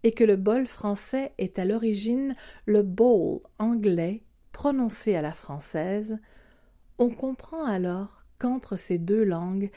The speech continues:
c'est une véritable histoire d'amour qui a commencé il y a plusieurs siècles et qui dure. Bien sûr, les peuples ont connu tour à tour une guerre de cent ans ou une entente cordiale, mais les langues, de leur côté,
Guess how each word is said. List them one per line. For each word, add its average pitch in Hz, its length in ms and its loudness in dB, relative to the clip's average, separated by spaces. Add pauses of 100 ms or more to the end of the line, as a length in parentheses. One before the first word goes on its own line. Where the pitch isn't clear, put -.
(220)
c'est - 260 0
une 240 180 4
véritable 233 600 0
histoire 220 440 0
d'amour 175 600 -4
qui - 160 -2
a 170 60 -2
commencé 202 840 -2
il 180 160 0
y 175 60 2
a 151 200 -4
plusieurs 185 460 -2
siècles - 500 -6 (500)
et 247 120 4
qui 202 180 -4
dure. - 480 -12 (1700)
Bien 196 260 4
sûr, 233 340 2
les 175 140 2
peuples 214 340 0
ont 175 80 -4
connu 190 340 0
tour 269 240 -2
à 226 100 0
tour 220 320 2
une 170 160 -2
guerre 185 260 0
de 160 140 -2
cent 208 460 -4
ans 208 180 0 (500)
ou 254 100 4
une 262 140 4
entente 240 440 0
cordiale, 165 680 -2 (440)
mais 226 180 8
les 254 140 4
langues, 254 340 0
de 185 140 2
leur 202 280 2
côté, 190 460 -4